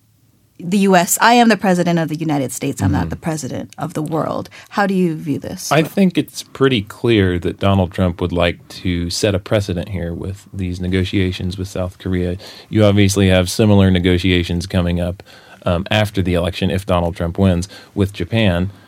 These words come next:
Speaker 2: I think there has been some reporting recently that has shown that he intends to take a similar path there, and it makes sense. He's made pretty consistent comments about both, uh, U S military presence in Japan and Korea. And I, I can echo also what General Chun said.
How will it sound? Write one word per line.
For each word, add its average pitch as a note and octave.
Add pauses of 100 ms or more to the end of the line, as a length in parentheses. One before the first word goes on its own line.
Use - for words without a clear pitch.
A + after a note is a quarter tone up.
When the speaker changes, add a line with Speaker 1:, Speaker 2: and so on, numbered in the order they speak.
(260)
Speaker 2:
I G2+
think G2+
there G2
has F#2
been F#2+
some F#2
reporting F2+
recently G2+
that F2
has F2+
shown F2+
that G2
he G2
intends F#2+
to G2
take F2+
a -
similar G#2+
path F#2
there, F3
and D#3+
it F#3+
makes F#3+
sense. G#2
He's A#2+
made B2
pretty A#2+
consistent G#2
comments G2
about F#2+
both, F#2 (100)
uh, F#2 (720)
U G#2+
S G2
military G2
presence F#2
in F2+
Japan F#2
and F#2
Korea. F2 (260)
And F3 (160)
I, - (120)
I D3+
can D#3
echo D3
also C3+
what G#2
General A#2
Chun G#2
said. G2+